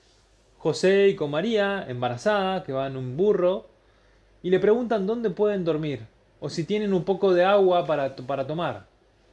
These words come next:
El pastor le da un poquito de agua,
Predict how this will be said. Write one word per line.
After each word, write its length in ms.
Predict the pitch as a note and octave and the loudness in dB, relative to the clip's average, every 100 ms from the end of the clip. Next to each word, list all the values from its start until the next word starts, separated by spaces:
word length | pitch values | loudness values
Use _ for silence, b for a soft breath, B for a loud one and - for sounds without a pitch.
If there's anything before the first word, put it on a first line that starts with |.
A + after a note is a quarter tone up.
| - | -14
El 440 | - B2+ B2 A#2+ A2 | -6 -4 -4 -6 -6
pastor 400 | A2+ - E3+ E3 | -8 0 2 4
le 140 | C#3 | 2
da 160 | C3 D3 | 2 2
un 80 | C3 | 0
poquito 340 | C3+ D3 C#3+ | -4 -2 0
de 80 | D#3 | 2
agua, 540 | G3+ F#3+ F#3 A3 A#3 | 4 4 2 0 -6